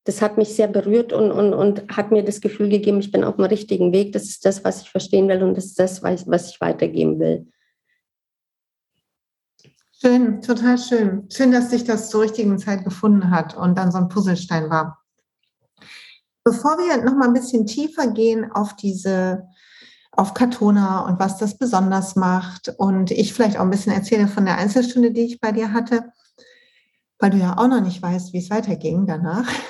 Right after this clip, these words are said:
Speaker 2: <laughs> Wir sprechen uns ja heute das erste Mal,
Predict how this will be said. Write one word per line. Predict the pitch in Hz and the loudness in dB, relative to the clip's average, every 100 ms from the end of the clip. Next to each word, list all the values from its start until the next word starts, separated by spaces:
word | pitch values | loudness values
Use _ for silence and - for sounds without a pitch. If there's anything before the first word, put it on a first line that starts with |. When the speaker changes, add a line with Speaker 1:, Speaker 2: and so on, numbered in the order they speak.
| - | -14
Speaker 2:
<laughs> | 262 - - | -12 -12 0
Wir | 247 240 277 269 277 254 214 208 208 233 208 | 2 4 2 0 0 2 4 4 4 4 2
sprechen | - 262 285 | 0 0 2
uns | 247 | 2
ja | 233 | 2
heute | 220 214 | 0 0
das | 202 | -2
erste | 220 202 202 | -4 -6 -4
Mal, | 196 196 190 208 | -4 -4 -2 -4